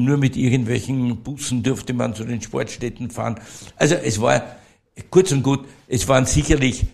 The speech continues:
sehr, sehr schwierige Bedingungen, die ich auch von meinen Kollegen gehört habe, mit denen ich mehrfach Kontakt hatte, äh, um auch die Berichterstattung durchzuführen.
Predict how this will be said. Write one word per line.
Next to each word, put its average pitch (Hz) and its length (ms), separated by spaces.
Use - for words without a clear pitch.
sehr, 156 420
sehr 127 540
schwierige 127 580
Bedingungen, 143 720
die 123 140
ich 110 120
auch 107 100
von 123 160
meinen 110 300
Kollegen 123 480
gehört 107 380
habe, 117 160
mit 117 180
denen 110 240
ich 104 160
mehrfach 104 400
Kontakt 107 560
hatte, 110 320
äh, 117 240
um 151 180
auch - 140
die 143 120
Berichterstattung 123 1000
durchzuführen. 143 580